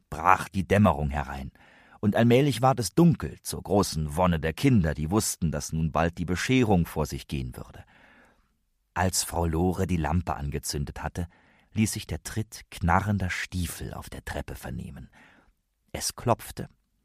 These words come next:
und herein trat ein kleiner, untersetzter Herr,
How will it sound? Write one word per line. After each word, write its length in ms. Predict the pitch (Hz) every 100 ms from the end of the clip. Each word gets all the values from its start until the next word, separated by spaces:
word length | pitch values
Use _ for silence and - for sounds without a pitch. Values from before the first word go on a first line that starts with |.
| _ _ -
und 160 | 113
herein 400 | 110 95 107 139
trat 340 | - 117 131 -
ein 160 | 98
kleiner, 580 | - 95 104 131 127 117
untersetzter 720 | - 101 92 80 98 - - 92
Herr, 400 | 80 71 76